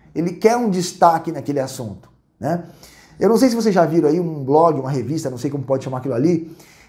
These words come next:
é todo dia, é Nubank, Nubank, Nubank, Nubank, Nubank. Eles postam dez matérias no Nubank todos os dias, né? E é uma mentira atrás da outra. Nubank, não sei, Nubank. Aí tem um outro que lança assim, é, pra poder chamar a atenção dos seguidores,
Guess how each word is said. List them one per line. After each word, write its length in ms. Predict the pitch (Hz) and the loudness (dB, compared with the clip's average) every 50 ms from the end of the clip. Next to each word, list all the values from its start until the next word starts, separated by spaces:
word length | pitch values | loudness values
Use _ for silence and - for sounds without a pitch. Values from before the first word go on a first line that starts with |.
| _ | _
é 120 | - 139 139 | -6 -6 -6
todo 500 | 139 - - - 226 226 247 233 254 233 | -6 -2 6 8 10 10 8 8 2 -4
dia, 480 | 185 165 156 165 185 202 214 202 196 | -8 -8 -8 -8 -8 -8 -6 -6 -4
é 260 | 190 180 170 147 147 - | -2 -2 -2 -2 -2 -2
Nubank, 480 | 175 214 185 170 208 226 262 - 247 | -4 -4 -4 -4 -4 -4 -6 -6 -4
Nubank, 400 | 226 226 202 190 208 233 233 226 | -4 -2 -2 -2 -4 -4 -4 -4
Nubank, 400 | 208 214 190 170 190 220 214 226 | -4 -2 -2 -2 -2 -2 -4 -4
Nubank, 340 | 208 208 175 180 202 202 220 | -4 -2 -2 -2 -2 -2 -2
Nubank. 460 | 208 196 160 135 120 117 - - - - | -2 -2 -2 -2 -4 -6 -10 -14 -12 -4
Eles 220 | 170 170 165 165 | -2 -2 -2 -2
postam 520 | - - - 185 190 190 185 - 190 175 | -4 0 2 2 4 2 2 -2 -4 -2
dez 300 | 156 156 175 - 226 220 | 2 4 4 6 4 4
matérias 360 | 196 196 185 190 180 180 180 170 | 2 0 0 2 2 2 2 0
no 80 | 165 | -4
Nubank 300 | 165 151 165 185 185 208 185 | -4 -4 -4 -4 -4 -6 -8
todos 380 | - - 202 220 226 180 156 | 2 6 8 8 8 6 2
os 140 | 165 156 127 | -2 -2 -4
dias, 400 | 117 117 107 90 76 - - _ _ _ _ _ _ _ _ _ | -4 -8 -10 -12 -14 -18 -20 _ _ _ _ _ _ _ _ _
né? 200 | - 117 143 170 - - - _ _ _ _ _ _ _ _ | -12 -12 -12 -12 -14 -20 -20 _ _ _ _ _ _ _ _
E 200 | 139 151 160 160 | 0 4 4 6
é 80 | 165 180 | 6 6
uma 140 | 190 208 214 | 4 4 2
mentira 320 | 220 208 - - 240 247 | 0 -2 -2 -2 -2 0
atrás 200 | 233 233 226 214 | 4 4 4 6
da 120 | 190 220 | 6 6
outra. 260 | 202 175 - - - 160 | 6 6 4 2 0 -2
Nubank, 320 | 202 208 254 277 320 214 | 4 6 6 6 6 2
não 80 | 254 240 | -2 -2
sei, 200 | 226 - 214 202 | 2 2 2 2
Nubank. 400 | 196 196 262 269 - - 131 - - - - - - | 4 2 0 0 0 -4 -10 -14 -16 -20 -20 -6 -2
Aí 120 | - 185 | -2 0
tem 140 | 180 233 240 | 0 0 0
um 140 | 226 220 208 | 0 2 4
outro 220 | 220 233 226 226 | 4 4 2 0
que 80 | - 220 | -2 -2
lança 300 | 190 180 190 214 202 214 | -2 0 0 -2 -4 -6
assim, 400 | 202 - - 196 180 160 139 - - - - - _ | -6 -6 -4 -4 -4 -4 -6 -8 -14 -20 -20 -16 _
é, 260 | - 147 151 147 143 | -2 0 0 2 0
pra 180 | 143 - 165 165 | 0 0 0 0
poder 240 | 160 - 165 175 170 | 0 2 2 2 4
chamar 160 | 170 170 156 | 4 2 2
a 40 | - | 0
atenção 380 | 156 151 143 139 - 139 143 | 0 -4 -4 -4 -6 -6 -6
dos 100 | 143 127 | -8 -6
seguidores, 680 | - 139 123 120 131 165 196 202 180 135 123 - - | -6 -6 -4 0 2 2 2 2 2 0 -4 -6 -10